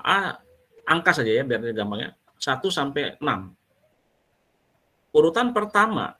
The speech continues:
berarti jumlahnya enam. Kenapa enam? Ya, saya bisa ngambil dari semua enam angka ini, kan.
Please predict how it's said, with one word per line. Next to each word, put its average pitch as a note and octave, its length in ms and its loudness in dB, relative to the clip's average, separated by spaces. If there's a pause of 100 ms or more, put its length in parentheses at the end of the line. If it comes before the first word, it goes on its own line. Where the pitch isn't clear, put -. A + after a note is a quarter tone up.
berarti C#3 500 -4
jumlahnya F3+ 480 0
enam. D#3 480 -6
Kenapa G#3+ 320 -4
enam? F#3 320 -4 (1600)
Ya, F3+ 180 4
saya A3 140 4
bisa A#3+ 180 0
ngambil A3 300 2
dari F#3 160 2
semua F3+ 240 0
enam F3 180 0
angka F3+ 220 -2
ini, A#3 160 2
kan. A#3+ 320 -2